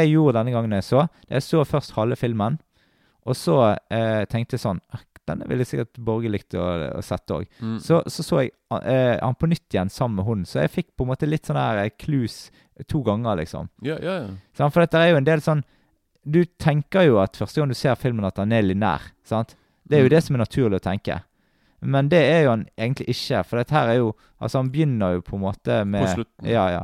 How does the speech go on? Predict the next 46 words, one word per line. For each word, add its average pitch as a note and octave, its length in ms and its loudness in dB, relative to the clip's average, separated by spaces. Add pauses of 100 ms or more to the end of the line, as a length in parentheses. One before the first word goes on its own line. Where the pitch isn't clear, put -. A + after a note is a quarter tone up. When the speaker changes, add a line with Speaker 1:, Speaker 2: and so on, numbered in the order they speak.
(100)
Speaker 1:
ja. - 60 -8
Speaker 2:
Ja. G#2+ 120 -6 (440)
Speaker 1:
Men E3 300 -2 (100)
n-, E3 180 -2
i - 80 -2
begynnelsen D#3+ 380 2
når B2+ 80 -2
du - 0 -
ser, F#2+ 380 0
det C#3+ 100 2
er C#3+ 80 4
liksom D3 240 -2
noe C3+ 100 0
mystisk C#3+ 480 -2
over A2+ 140 0
filmen. G2 420 -2 (380)
Du B2 80 0
er C#3 80 4
liksom, C3+ 380 -2
du D3 80 -6
kan E3 180 -2
liksom C#3 160 -6
ikke - 160 -8
si B2 320 -6 (140)
helt B2 260 -4
hvor A#2+ 240 -4
dette G#2+ 160 -8
bærer G#2 300 0
hen. C3+ 120 -2 (580)
Og A#2 300 4 (300)
vi C#3 120 -2
lurer C#3+ 280 0
liksom C#3+ 160 -2
hvorfor - 640 -6 (100)
hun B2 180 -4
Clementine F#2 560 -4
er A#2 140 -6
så - 100 -10
interessert - 480 -8
i F#2 80 -12
Joel. G#2 300 -2 (260)
Speaker 2:
Mm. G#2 380 -12
Speaker 1:
Altså G#2+ 240 -2 (240)
hovedrollefiguren. G2+ 1000 -4 (220)
Eh, A2+ 280 2
så, - 260 0